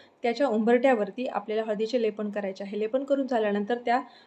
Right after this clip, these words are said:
उंबरठ्यावरती आपल्याला थोडासा गुलाल शिंपडायचा आहे. गुलाल शिंपडून झाल्यानंतर आपल्याला एक को-, कणकेचा दिवा बनवून घ्यायचा आहे आणि त्यामध्ये तेल टाकायचं आहे आणि अकरा उडीद टाकायचे आहेत आणि वात, वात जी आहे ती लांब बनवून घ्यायची आहे. वातीच्या दोन्ही दिशेला आपल्याला,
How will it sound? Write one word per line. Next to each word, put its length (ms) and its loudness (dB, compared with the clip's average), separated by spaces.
उंबरठ्यावरती 560 2
आपल्याला 280 0
थोडासा 260 2
गुलाल 340 2
शिंपडायचा 440 -4
आहे. 140 -4
गुलाल 340 2
शिंपडून 280 2
झाल्यानंतर 480 0
आपल्याला 320 0
एक 120 -4
को-, 140 -2
कणकेचा 460 -2
दिवा 240 0
बनवून 280 -2
घ्यायचा 300 0
आहे 140 2
आणि 100 -2
त्यामध्ये 380 4
तेल 200 2
टाकायचं 400 2
आहे 160 2
आणि 260 -8
अकरा 300 -2
उडीद 260 2
टाकायचे 360 -4
आहेत 140 -2
आणि 160 -2
वात, 340 4
वात 220 4
जी 80 6
आहे 140 2
ती 180 -2
लांब 200 4
बनवून 220 0
घ्यायची 240 -2
आहे. 140 -2
वातीच्या 400 2
दोन्ही 300 6
दिशेला 340 2
आपल्याला, 340 2